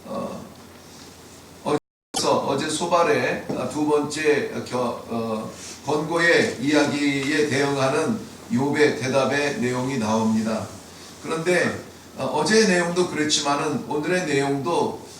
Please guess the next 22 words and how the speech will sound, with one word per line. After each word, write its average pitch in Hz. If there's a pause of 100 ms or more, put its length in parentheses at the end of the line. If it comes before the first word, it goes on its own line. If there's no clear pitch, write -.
(140)
어, 127
저희들에게, 147
어, 117
시사하는 -
바가 151
많습니다. 139
뭐냐면 147
욥의 156
대-, 147
대답은 135
이거였습니다. 117 (360)
어, -
주제로 190
한마디 180
정하자면은 139 (380)
악인의 175
형통도 180
가하다는 120
것이죠. - (420)
악인의 202
형통이라는 120
것입니다. -